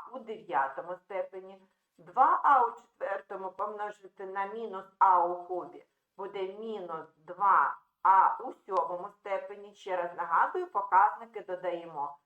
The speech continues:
Мінус два а у четвертому помножити на мінус один, маємо мінус два а у четвертому степені. П'яте завдання.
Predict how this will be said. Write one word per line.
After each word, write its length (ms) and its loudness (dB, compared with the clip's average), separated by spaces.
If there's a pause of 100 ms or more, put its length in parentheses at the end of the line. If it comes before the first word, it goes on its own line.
(280)
Мінус 500 -8
два 320 4
а 160 8
у 60 0
четвертому 680 -6
помножити 540 -8
на 120 -8
мінус 400 -12
один, 460 -4
маємо 460 0
мінус 400 -10 (140)
два 400 4 (160)
а 360 4
у 20 -14
четвертому 680 -6
степені. 500 -16 (600)
П'яте 520 2
завдання. 480 -4